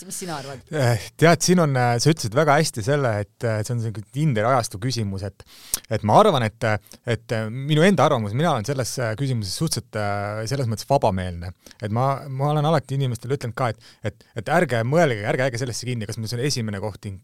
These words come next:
Speaker 2: kolmas, viies, nagu kaheksas. Okei, sellest rää-, saab pärastpoole rääkida, et kui nagu väga pikale see võib-olla venib, et, et mis need ohud siis on. Aga, aga et, et kui see t-, tunne, olukord, eh, noh, inimesed ikkagi tunnetavad ära selle, et, et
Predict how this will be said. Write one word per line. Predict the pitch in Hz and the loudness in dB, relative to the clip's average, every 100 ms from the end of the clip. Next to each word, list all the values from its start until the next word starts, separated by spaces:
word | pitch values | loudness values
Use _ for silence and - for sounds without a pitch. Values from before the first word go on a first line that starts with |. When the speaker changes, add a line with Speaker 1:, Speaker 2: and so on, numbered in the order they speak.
| - | -6
Speaker 2:
kolmas, | 135 131 104 - - - - | -2 -2 -2 -6 -10 -12 -12
viies, | 117 131 107 - - - - - 117 | -8 -4 -4 -4 -8 -10 -18 -18 -14
nagu | 113 104 104 | -14 -12 -12
kaheksas. | - 131 117 - 104 - - - - - | -4 -2 -2 -4 -8 -10 -14 -20 -12 -8
Okei, | 117 135 123 | -2 -2 0
sellest | 143 120 | -4 -4
rää-, | 135 117 | -6 -6
saab | 127 143 | -4 -4
pärastpoole | 123 - 110 | -4 -6 -4
rääkida, | 127 - 98 | -2 -4 -12
et | - | -8
kui | 110 | -6
nagu | 107 | 0
väga | 123 113 104 | 2 2 0
pikale | 117 107 101 | -2 -2 -2
see | 104 | -2
võib-olla | 113 123 113 | -2 0 2
venib, | 127 120 107 | 2 0 -2
et, | 101 - - - | -6 -12 -12 -6
et | 107 | 0
mis | 113 | 2
need | 120 | 4
ohud | 120 117 - | 4 2 2
siis | 135 110 | 0 0
on. | 101 - - - - | -2 -6 -18 -12 2
Aga, | 113 117 120 113 123 | 4 6 4 4 2
aga | 120 120 117 | 2 2 2
et, | 117 117 | 0 -8
et | 117 120 - | -8 -8 -6
kui | 127 | -4
see | 123 | -4
t-, | 123 - 127 | -4 -10 -10
tunne, | - 160 202 170 131 117 117 | -2 2 4 4 2 2 2
olukord, | 165 151 120 127 120 117 - _ | 2 2 2 -2 -2 -4 -10 _
eh, | 120 117 113 110 | -8 -6 -6 -6
noh, | 123 120 | -6 -2
inimesed | 180 135 110 | -2 -2 -4
ikkagi | 135 123 147 | -8 -8 -4
tunnetavad | 135 - 110 120 | -4 -4 -4 -2
ära | 101 | -4
selle, | 101 92 | -6 -10
et, | 90 117 | -12 -16
et | 123 - | -16 -16